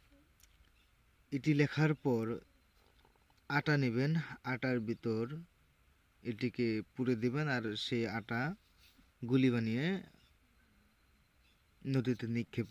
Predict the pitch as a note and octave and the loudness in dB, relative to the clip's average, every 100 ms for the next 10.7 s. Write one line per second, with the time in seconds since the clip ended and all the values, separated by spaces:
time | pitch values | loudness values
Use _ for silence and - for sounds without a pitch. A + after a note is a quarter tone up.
0 | - G2 F2+ E2+ - _ _ _ _ _ | -6 -8 -8 -14 -16 _ _ _ _ _
1 | _ _ _ _ _ _ - - _ A#2 | _ _ _ _ _ _ -20 -20 _ -6
2 | C3 D3+ - D#3+ E3 D#3+ - E3 F3+ F#3 | 0 0 0 0 0 0 -2 -2 0 2
3 | F#3 E3+ - _ - D3+ C#3 - E3+ D#3 | 0 -4 -12 _ -2 -2 -2 2 2 4
4 | D3 B2+ A#2 A#2 A2+ A2+ A2+ B2+ A2+ A#2+ | 2 2 0 -2 -4 -6 -2 -2 -2 -4
5 | B2 B2+ A#2 B2+ B2+ B2 G#2 - - _ | -6 -4 -2 0 2 2 -2 -10 -20 _
6 | _ _ _ _ _ _ _ _ _ _ | _ _ _ _ _ _ _ _ _ _
7 | - - - - _ D3+ D3 D3+ - B2 | -20 -20 -20 -20 _ -2 2 0 0 -2
8 | - A#2 B2+ E3 F#3 - _ A#2+ A2+ A2+ | 0 0 2 0 -2 -8 _ -6 -2 -2
9 | G2+ G2+ F#2 - - _ _ _ _ - | -4 -10 -10 -16 -20 _ _ _ _ -20
10 | - _ - A#2 A#2 A2+ C3 | -20 _ -4 0 0 0 0